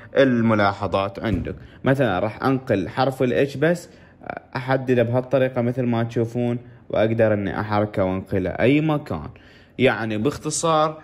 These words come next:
تقدر اذا انت ترسم مثلًا ترسم العيون خارج الوجه وبعدين تسحبها الى داخل الوجه. صراحة هذه ميزة جدًا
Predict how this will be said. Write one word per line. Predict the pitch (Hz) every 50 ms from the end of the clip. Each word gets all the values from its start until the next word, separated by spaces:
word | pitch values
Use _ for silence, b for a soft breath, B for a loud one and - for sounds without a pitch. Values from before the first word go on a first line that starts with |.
| B B B
تقدر | 131 127 131 139 135 131 -
اذا | 90 123 131 123 113 104
انت | 131 135 - 120 107 85 80 - - - - -
ترسم | - 156 143 143 - - 156 151 151 147 - B B B B B
مثلًا | 110 110 107
ترسم | 101 - - 131 117 127 131 120
العيون | 117 120 117 110 113 113 113 110
خارج | 110 127 139 151 160 160 156 151 151
الوجه | 147 151 156 160 151 - - - - B B B B
وبعدين | B 120 123 120 117 123 123 123 120
تسحبها | 127 120 - - 127 123 113 107 127 123 123 120 117 117 - - -
الى | - 117 117 110 110 107 107 107 107 - -
داخل | 92 98 95 92 - - 107 95
الوجه. | 80 76 73 69 69 - - - B B B B B B
صراحة | - - 135 139 170 165 151 143 135 139 143 143
هذه | 143 139 135
ميزة | 135 143 139 131 120 113
جدًا | 104 110 127 127 127 123 123 120 131 131 131 135 139